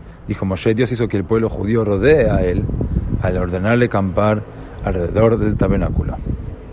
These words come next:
En un Farbrengen del año cinco mil setecientos cuarenta y cuatro, el Rebbe nos enseñó que a medida que vamos estudiando la Torá día a día, vamos construyendo un tabernáculo,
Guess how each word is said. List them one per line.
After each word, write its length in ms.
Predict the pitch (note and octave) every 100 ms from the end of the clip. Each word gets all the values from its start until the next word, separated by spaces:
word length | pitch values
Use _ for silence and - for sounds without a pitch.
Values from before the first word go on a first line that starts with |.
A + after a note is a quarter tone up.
| - - - - -
En 80 | B2
un 80 |
Farbrengen 500 | C#3+ D3+ A#2 A2+ A#2
del 120 | A2 F#2
año 160 | G#2
cinco 200 | G2+ F2+
mil 140 | F2 F#2+
setecientos 380 | B2 G#2+ G#2
cuarenta 220 | - F#2 G2+
y 20 |
cuatro, 400 | F#2 F2 F2 F#2 - - - - -
el 100 | F#2
Rebbe 260 | G2+ G#2 G#2+
nos 180 | G#2 -
enseñó 440 | F#2 G2 D#2+ D2+ - - - -
que 80 |
a 60 | G#2+
medida 320 | G#2+ A#2+ E3
que 140 | - G#2+
vamos 260 | A2 A#2+
estudiando 400 | G#2 F2 G2 A#2+
la 80 | B2
Torá 280 | G2+ G2 G2
día 340 | G2+ A#2 F#2
a 40 | F2
día, 340 | G#2 F2+ E2 - - -
vamos 260 | - D3 C#3
construyendo 460 | A2+ - - A2+ A#2
un 120 | A2
tabernáculo, 600 | G#2+ G2+ B2 B2+ E2 -